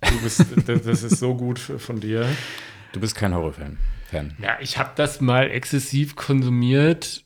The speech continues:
Speaker 1: eben in dieser Zeit, die ich gerade angesprochen hab, also wo diese ganzen Re-, Reboots kamen und dann auch das Reboot von, äh, Hills Have Eyes.
Speaker 2: Mhm.
Speaker 1: Ähm, wir hatten kurz eben über,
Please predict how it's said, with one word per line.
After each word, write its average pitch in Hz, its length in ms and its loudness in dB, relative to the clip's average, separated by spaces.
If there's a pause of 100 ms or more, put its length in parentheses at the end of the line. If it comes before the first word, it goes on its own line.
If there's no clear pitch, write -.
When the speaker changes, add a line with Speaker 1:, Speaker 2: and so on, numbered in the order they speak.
Speaker 1:
eben 127 280 -2
in 127 160 0
dieser 131 280 -2
Zeit, 127 200 -2
die 131 60 -2
ich 113 100 -6
gerade 113 220 -4
angesprochen 139 640 -4
hab, 139 180 -2
also 113 200 -4
wo 113 100 -6
diese 110 240 -6
ganzen 113 360 -4
Re-, 127 260 -2
Reboots 143 520 0
kamen 131 420 0
und 117 160 -6
dann 117 160 -6
auch 110 320 -10
das - 280 -8
Reboot 123 340 -2
von, 117 880 -6
äh, 110 500 -4 (440)
Hills 123 320 -2
Have 113 200 -6
Eyes. 143 520 -2 (140)
Speaker 2:
Mhm. 90 160 -6 (360)
Speaker 1:
Ähm, 113 640 -2 (380)
wir 110 220 -4
hatten 117 200 -4
kurz 120 280 -4
eben 117 300 -4
über, 107 720 -4